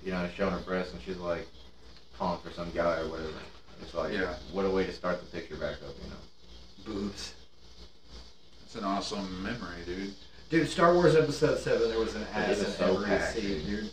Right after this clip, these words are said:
Speaker 3: It wasn't that packed. That'd be fucking an experience, man.
Speaker 1: It was so packed. And that was the first time I was ever at a movie where people clapped or cheered at the end of it. Like, they were like, "Yeah."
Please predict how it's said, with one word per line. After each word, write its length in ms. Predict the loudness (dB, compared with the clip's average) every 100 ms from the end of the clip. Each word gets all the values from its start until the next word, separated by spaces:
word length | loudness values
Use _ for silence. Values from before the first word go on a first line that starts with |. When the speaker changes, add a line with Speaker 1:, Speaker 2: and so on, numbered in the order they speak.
| -2
Speaker 3:
It 140 | 4
wasn't 240 | 6 6 4
that 260 | 2 2
packed. 220 | -2 0
That'd 180 | 4 4 4
be 60 |
fucking 280 | 2 0 0
an 100 | -2
experience, 720 | -4 0 4 4 4 -4 -6 -2
man. 220 | 0 0 -2 -10 -14 -16 -14 -14 -16 -16 -8
Speaker 1:
It 60 | -4
was 120 | 0
so 140 | 2 6
packed. 360 | 8 8 6 2
And 100 | 8
that 120 | 10
was 180 | 10 6
the 140 | 0
first 300 | 6 8 8
time 160 | 6 6
I 140 | 8 8
was 100 | 6
ever 220 | 8 8
at 100 | 8
a 20 |
movie 200 | 6 2 2
where 100 | 0
people 300 | -2 -4 -6 2
clapped 420 | 6 6 4 -2
or 100 | -8
cheered 400 | 0 2 2 0
at 120 | -4 -4
the 60 |
end 120 | -6 -6
of 100 | -6
it. 200 | -8 -8
Like, 140 | -8
they 100 | -6
were 80 | -6
like, 200 | -6 -6 -6
"Yeah." 200 | -6